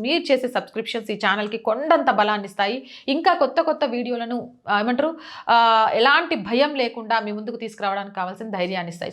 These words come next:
So ప్లీజ్ సబ్-, సబ్స్క్రైబ్ చేయండి. అలాగే ప్రతి వీడియోని లైక్ చేసి షేర్ చేయండి. ఆర్థికంగా our వాయిస్కి చేయూతనివ్వండి. మీరు మాత్రమే, మీ అండ మాత్రమే ఈరోజు ఈ ఛానల్ని నడిపిస్తోంది.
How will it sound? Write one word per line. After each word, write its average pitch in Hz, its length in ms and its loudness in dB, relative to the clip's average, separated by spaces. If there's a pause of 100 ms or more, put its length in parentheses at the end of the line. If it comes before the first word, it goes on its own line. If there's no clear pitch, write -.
So 190 60 -8
ప్లీజ్ 269 420 -6
సబ్-, - 360 -2
సబ్స్క్రైబ్ 240 400 0
చేయండి. 220 200 0
అలాగే 311 480 4 (340)
ప్రతి 277 240 4
వీడియోని 311 360 0
లైక్ 240 300 0
చేసి 262 220 -4
షేర్ 226 320 -6
చేయండి. 190 320 -8 (240)
ఆర్థికంగా 208 680 2
our 202 120 -2
వాయిస్కి 202 400 -6 (100)
చేయూతనివ్వండి. 185 800 -2
మీరు 240 340 2
మాత్రమే, 196 520 -2 (260)
మీ 214 220 -2
అండ 220 240 2
మాత్రమే 220 540 2
ఈరోజు 202 280 0
ఈ 208 40 -4
ఛానల్ని 185 400 -2
నడిపిస్తోంది. 175 680 -6